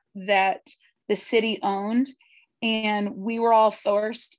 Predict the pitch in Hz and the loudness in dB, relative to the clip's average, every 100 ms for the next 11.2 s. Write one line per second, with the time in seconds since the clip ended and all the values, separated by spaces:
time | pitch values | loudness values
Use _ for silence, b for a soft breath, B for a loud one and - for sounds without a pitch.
0 | - 254 208 196 185 160 190 - 208 202 | -14 -6 -2 -2 -2 -2 -4 -10 -8 -6
1 | 196 190 185 190 180 - 320 339 247 220 | -6 -8 -8 -10 -10 -2 2 4 4 2
2 | - _ 214 202 202 202 202 - _ 196 | -2 _ -6 -4 -4 -6 -10 -16 _ -6
3 | 208 196 - 196 214 202 202 208 202 220 | -2 0 0 2 2 2 0 -2 0 0
4 | 214 220 220 226 202 185 185 202 180 196 | 0 -2 2 2 2 -2 -6 -8 -8 -6
5 | 226 208 208 165 180 190 190 175 185 202 | -2 0 2 4 2 2 0 0 -2 -4
6 | - 175 170 196 196 190 190 - - - | -2 -2 -2 -10 -10 -10 -12 -14 -20 -20
7 | _ - 285 302 302 190 - 208 190 175 | _ -4 0 0 2 0 2 2 2 2
8 | 170 175 165 - - - - 165 - - | 0 0 -4 -10 -8 -6 -8 -10 -14 -16
9 | _ 208 - - 226 - - - - - | _ 0 2 4 2 0 -8 -8 -8 -2
10 | 214 208 - 262 220 196 156 170 - 269 | 0 2 2 0 0 0 0 -2 -6 -4
11 | 262 | -2